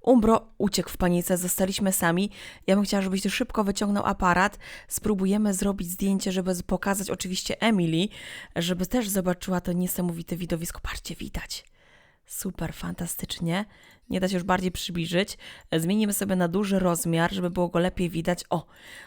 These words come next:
no ten słup tutaj słabo tego mostu wygląda, ale no chodzi najważniejsze, że ten duch jest widoczny, żeby mieć po prostu dowód, że naprawdę widzieliśmy coś takiego. No myślę, że to jest z drugiej strony, no chcielibyśmy pomalutku stąd iść.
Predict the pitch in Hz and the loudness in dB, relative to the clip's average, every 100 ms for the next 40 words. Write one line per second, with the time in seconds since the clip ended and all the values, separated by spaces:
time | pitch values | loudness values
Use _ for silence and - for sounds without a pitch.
0 | - 185 208 202 - 214 202 202 202 233 | -2 2 4 4 2 2 2 2 2 4
1 | 226 190 190 180 180 190 - 180 180 185 | 4 4 0 0 2 0 -2 -2 2 2
2 | 190 185 - 175 175 170 196 190 185 175 | 2 2 2 4 2 2 2 4 2 2
3 | 170 180 180 170 170 165 175 190 - - | 0 -2 -2 -2 0 2 4 2 -2 -12
4 | - - 185 190 196 185 170 165 175 165 | -14 -6 0 2 2 -2 -4 4 4 4
5 | - 165 160 170 175 165 175 175 190 196 | 0 2 2 4 2 4 2 4 2 0
6 | 175 190 - 190 262 254 196 185 180 175 | -2 -2 0 2 6 6 6 4 0 2
7 | 185 208 185 175 180 190 - 165 - 170 | 0 0 -2 -2 -2 -2 -4 -6 -4 -4
8 | 180 - 151 156 180 - - - 220 175 | -6 -4 -4 2 0 0 -14 -14 -4 2
9 | 180 202 202 214 202 190 - 196 190 190 | 4 6 4 2 -2 -2 0 0 0 -2
10 | 196 - 190 190 190 - 196 - 190 185 | -2 -2 0 0 -2 -2 -2 -2 -2 0
11 | 185 190 190 - 185 175 - 170 185 - | 0 0 -6 -4 -4 -4 -2 -2 -2 -6